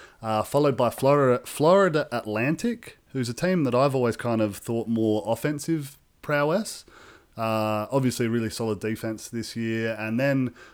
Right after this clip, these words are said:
Wisconsin and Northwestern, and we obviously saw those two put on a defensive show last week. Uh, they,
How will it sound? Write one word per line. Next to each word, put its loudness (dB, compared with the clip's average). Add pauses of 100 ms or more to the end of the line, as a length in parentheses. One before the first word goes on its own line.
Wisconsin 0
and -2
Northwestern, -4 (140)
and -8
we -2
obviously -4
saw -6
those -2
two -6
put -6
on -4
a -6
defensive -10
show -6
last -2
week. -2
Uh, -4
they, -4